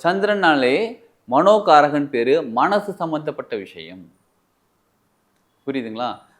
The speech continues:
அப்ப மனசு சம்பந்தப்பட்ட விஷயத்த நீங்க சரி பண்ணணும். உங்களுக்கு தடைகள் வேற யாரும் கிடையாதுங்க. நீங்க, உங்களுக்கு தடைகள் வெளியில கிடையாது.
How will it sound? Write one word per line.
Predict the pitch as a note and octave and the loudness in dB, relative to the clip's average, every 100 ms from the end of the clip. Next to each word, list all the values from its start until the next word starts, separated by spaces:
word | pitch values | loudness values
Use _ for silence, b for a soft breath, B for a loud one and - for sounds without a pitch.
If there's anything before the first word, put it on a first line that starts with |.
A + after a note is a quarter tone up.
| b | b
அப்ப | A#2+ A#2 | -6 -6
மனசு | G#2+ A2+ E3+ G#3 G#3 | -4 -2 0 -2 -4
சம்பந்தப்பட்ட | - F#3 F3 E3+ D#3+ C#3 C#3 | -6 -4 -4 -4 -6 -6 -6
விஷயத்த | C3 D3 C3+ F3+ | -6 -6 -6 -4
நீங்க | E3 C#3 | -4 -6
சரி | - C#3+ E3 | -4 -4 -4
பண்ணணும். | D3+ A#2+ A2+ A#2+ F#2 - b b | -6 -8 -10 -12 -12 -18 b b
உங்களுக்கு | C3+ D3 D3+ D3 D#3+ E3 | -6 -4 -4 -4 -4 -4
தடைகள் | D3 E3 G3 F3+ | -2 0 2 0
வேற | D3 C#3 | 0 2
யாரும் | C3+ D3+ D3+ | 2 2 -2
கிடையாதுங்க. | C3+ B2 A#2 A2 B2 D3 | -4 -4 -4 -4 -4 -4
நீங்க, | C#3+ | -6
உங்களுக்கு | A#2+ A#2+ A#2+ C#3+ | -6 -6 -4 -2
தடைகள் | D#3+ F#3 D3+ | 0 0 0
வெளியில | D#3+ G3 F#3+ | 0 0 -2
கிடையாது. | C#3+ B2+ G#2+ F2+ | -4 -6 -6 -12